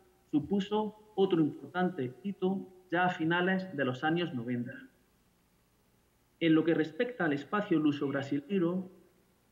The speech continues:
resultaron reveladores los congresos celebrados en Lisboa en dos mil, a Música no Brasil Colonial, y en dos mil ocho,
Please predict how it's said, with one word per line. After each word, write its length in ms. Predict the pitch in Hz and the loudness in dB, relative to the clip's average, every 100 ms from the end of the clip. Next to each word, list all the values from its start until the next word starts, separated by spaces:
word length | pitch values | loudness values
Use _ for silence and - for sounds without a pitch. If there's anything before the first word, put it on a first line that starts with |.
| _ _ | _ _
resultaron 720 | 151 147 151 - 202 202 214 | -6 0 0 2 2 2 2
reveladores 840 | 185 165 151 147 165 196 190 196 - - - | 2 2 2 0 0 0 0 -4 -10 -20 -4
los 160 | 156 156 | -4 -2
congresos 520 | 147 143 180 185 190 | -2 0 0 0 -2
celebrados 520 | 175 151 160 180 185 | 0 0 2 0 0
en 140 | 156 139 | 2 2
Lisboa 760 | 135 147 190 185 190 - - - - | 2 2 4 4 0 -4 -14 -12 -4
en 120 | 139 | -2
dos 200 | 135 160 | -2 0
mil, 480 | 185 190 190 - - _ _ _ _ _ _ | 2 2 0 -10 -20 _ _ _ _ _ _
a 120 | 147 | -2
Música 500 | 156 180 185 196 190 | 2 2 0 -4 0
no 120 | 180 139 | 2 2
Brasil 440 | 135 127 160 156 | 0 2 2 2
Colonial, 540 | 143 143 143 165 196 - - - _ _ _ _ _ - | 0 2 2 4 0 -4 -16 -20 _ _ _ _ _ 0
y 140 | 175 | 2
en 120 | 156 | 4
dos 140 | 143 147 | 4 2
mil 260 | 185 190 | 2 2
ocho, 440 | 214 - 196 214 | 0 -4 -6 -8